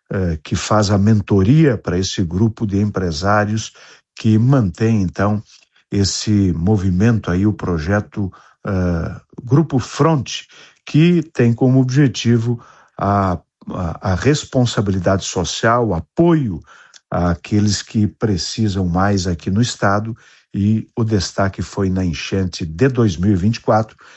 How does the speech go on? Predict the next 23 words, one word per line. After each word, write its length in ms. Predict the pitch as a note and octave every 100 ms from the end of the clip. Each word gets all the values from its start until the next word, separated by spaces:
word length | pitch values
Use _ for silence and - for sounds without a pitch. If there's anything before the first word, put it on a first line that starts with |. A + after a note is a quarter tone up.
| - _
e 340 | - B2+ C3+ B2+
nós 240 | A#2 A2+
prestamos 500 | - A2 - A2 G2+
aqui 220 | G2 -
uma 140 | G2+ G#2
homenagem, 540 | G#2 F#2+ F#2+ G2+ G2
entregando 600 | A2+ A2+ F#2+ E2+ G2+ F#2
a 60 | F2
eles 300 | F#2 G2 - - - -
uma 220 | G2 G#2
honraria 680 | G#2+ C3+ B2 G#2 F2 F#2+ G2 - - _
pela 220 | - G#2+ G#2
Assembleia 680 | - G2+ E2 F2+ G2 G2
Legislativa. 960 | F2+ E2+ F#2 E2+ F2 F#2 F2 - - - _ _ _ - - - - - _ -
Esse 180 | F#3+ F#3
é 40 |
o 20 | A3+
meu 140 | G#3
comentário 440 | A3 G3 E3+ F3+
de 60 | F3
hoje, 240 | E3+ F3+
Ana 140 | D#3+ D#3
Lúcia. 420 | D3+ C#3 - D2+